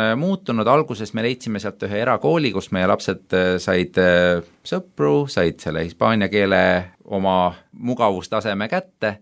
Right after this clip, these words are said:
ja see läks kuni, kuni selle koroonapandeemia alguseni, kus, kus me pidime selle, kogu selle projekti ära lõpetama, sellepärast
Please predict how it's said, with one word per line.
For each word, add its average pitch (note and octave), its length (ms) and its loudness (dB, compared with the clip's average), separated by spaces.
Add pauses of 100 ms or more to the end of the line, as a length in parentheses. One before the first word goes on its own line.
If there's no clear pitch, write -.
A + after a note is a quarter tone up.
ja A#2+ 100 0
see D#3 220 -2
läks C#3+ 320 -2
kuni, C3 400 2
kuni C3 240 -2
selle B2 320 2 (400)
koroonapandeemia A#2 1300 2 (160)
alguseni, G#2 540 0 (100)
kus, - 480 -6
kus G#2 160 -8
me G2 120 -4
pidime G2+ 300 -4
selle, F#2 300 -2
kogu G2+ 240 -2
selle F#2+ 240 -4
projekti G#2 400 -2
ära A#2 160 2
lõpetama, E2+ 560 -2
sellepärast E2+ 480 0